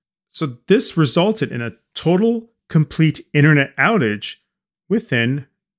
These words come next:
North Korea. The eff-, the efforts and effects may have been minimal in North Korea, as a very small, tiny fraction of its citizens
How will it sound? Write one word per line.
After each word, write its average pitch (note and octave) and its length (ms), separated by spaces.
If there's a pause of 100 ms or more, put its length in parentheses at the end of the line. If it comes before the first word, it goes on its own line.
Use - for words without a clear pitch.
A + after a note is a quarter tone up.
(300)
North G#2+ 260
Korea. B2+ 520 (2000)
The F#3+ 240
eff-, A3 320
the E3 280
efforts A3 420
and E3+ 100
effects D#3+ 540
may C#3+ 140
have C#3+ 160
been B2 200
minimal B2+ 440 (320)
in C3 80
North B2 260
Korea, G2+ 520 (420)
as C#3 200
a C3+ 60
very D#3 420
small, D3 500
tiny C#3 340
fraction B2+ 840
of A2 200
its A2 140
citizens A2+ 560